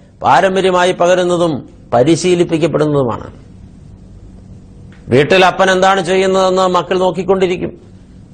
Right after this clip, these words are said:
അമ്മ എന്താണ് ചെയ്യുന്നതും മക്കൾ നോക്കിക്കൊണ്ടിരിക്കും. ഇത് മക്കൾ സ്വാഭാവികമായും അവരുടെ ജീവിതത്തിൽ അവർ അറിയാതെ പകരപ്പെടുന്നതാണ്. അപ്പൻ നടക്കുന്നത് പോലെ തന്നെ നടക്കുന്ന മക്കളുണ്ട്.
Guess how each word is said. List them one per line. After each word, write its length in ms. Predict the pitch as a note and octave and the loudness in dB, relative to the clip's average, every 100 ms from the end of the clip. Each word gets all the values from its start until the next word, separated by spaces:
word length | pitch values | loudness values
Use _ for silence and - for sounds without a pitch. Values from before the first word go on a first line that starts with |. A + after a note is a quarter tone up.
| - - - - - - - - - - | -20 -20 -20 -20 -20 -20 -20 -20 -8 -2
അമ്മ 240 | C3 D3+ | 2 2
എന്താണ് 400 | F3 F#3 F#3+ G3 | 2 2 2 2
ചെയ്യുന്നതും 520 | F3 F#3+ G3+ F#3+ G3 | 0 0 0 0 0
മക്കൾ 260 | F#3+ E3+ G3 | 0 0 0
നോക്കിക്കൊണ്ടിരിക്കും. 720 | F#3+ F#3+ F#3+ F#3+ F#3 F3+ B3+ - - - - - - - - - - - - - - - | 0 0 -2 0 0 -2 -6 -12 -20 -20 -20 -20 -20 -20 -20 -20 -20 -20 -20 -20 -16 0
ഇത് 580 | D3+ E3 G#3+ G3+ G3 F3 - - - C#3 | 4 6 4 4 4 0 -6 -20 -12 -2
മക്കൾ 380 | D3 D3 G3+ | -2 2 0
സ്വാഭാവികമായും 840 | E3+ F3 F3 F#3 G3+ G3 G3 F#3+ G3 F#3 | 2 2 2 2 2 2 0 0 0 -2
അവരുടെ 220 | F#3 F#3+ | -2 0
ജീവിതത്തിൽ 460 | F3 G3 F#3+ G3 | 0 0 0 2
അവർ 160 | F3+ F3 | 2 2
അറിയാതെ 720 | D#3 E3 G3 F#3+ F#3+ G3 G3+ | 2 0 2 2 4 2 2
പകരപ്പെടുന്നതാണ്. 840 | F#3+ F#3+ G3+ E3+ G3 F#3+ F#3 D#3 - - - - - - - - - - - - - - B2+ | 0 0 0 -2 -4 -2 -4 -6 -8 -20 -20 -20 -20 -20 -20 -20 -20 -20 -20 -20 -20 -4 -2
അപ്പൻ 240 | E3 F#3 | 0 2
നടക്കുന്നത് 520 | F#3 F#3+ F#3+ G3 G3+ | 2 0 0 0 2
പോലെ 440 | G3 G3 G3+ G3+ G3+ | 2 2 2 2 0
തന്നെ 120 | G3+ | 0
നടക്കുന്ന 500 | F#3 D#3+ F#3 G3+ G3 | 0 0 0 -2 0
മക്കളുണ്ട്. 460 | G3 G3+ G3 F#3+ | -2 0 -2 -2